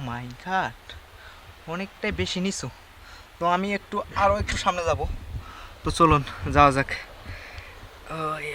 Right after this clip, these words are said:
অনেক রিস্কি গাইস, আসলে আমি কাঁপতাছি, মানে নিচে তাকা যাবে না, মানে দড়িটা তাকায়, দড়ি সবসময় ধরে রাখতে হবে আর কি, দড়ি সবসময় ধরে রাখতে হবে।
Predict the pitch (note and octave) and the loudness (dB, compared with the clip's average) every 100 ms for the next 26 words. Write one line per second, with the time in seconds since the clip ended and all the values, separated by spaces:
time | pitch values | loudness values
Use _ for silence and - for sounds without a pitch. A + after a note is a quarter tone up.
0 | - - D3 D#3 D#3 - D#3+ D3+ - - | -6 -6 -4 -4 -4 -2 0 -2 -6 -6
1 | C#3+ C#3 - - - - - - - - | -4 -2 -4 -6 -8 -14 -18 -18 -18 -18
2 | - - - - - - - - - - | -18 -18 -18 -14 -14 -12 -10 -8 -8 -12
3 | - - - - - - D3+ F3+ E3+ E3 | -14 -20 -20 -18 -12 2 4 6 8 8
4 | E3+ G#3 - A3 A3+ - B3 A#3 - A#2+ | 8 6 10 10 10 8 8 8 2 -8
5 | - - - - - C3+ D3+ F#3 - G#3+ | -10 -20 -20 -18 -2 0 2 2 2 4
6 | A3 A3 G#3 C#3 G2+ - - - - B2+ | 6 6 6 6 2 -4 -16 -10 -4 -2
7 | B2 A2 A2+ C#3+ C3+ D#3+ - F#3+ G3 E3+ | -2 -2 4 6 6 4 4 6 6 6
8 | C3 D#3 F#3 - - - - G3 - G#3+ | 6 6 6 2 -8 6 10 10 10 8
9 | D#3 D#3 F3+ G3 A3 F3+ D#3 B2+ - - | 10 10 10 10 8 10 8 8 0 -16
10 | - - - - - - - - - - | -20 -20 -20 -20 -20 -20 -18 -18 -20 -20
11 | - - - - - - - - - - | -20 -14 -10 -10 -10 -14 -20 -20 -20 -20
12 | - - D3 D#3+ D#3+ F3+ - F#3+ F#3 D3 | -18 -2 4 6 6 6 6 4 4 4
13 | D3 E3 - D3 B2+ | 4 4 4 2 2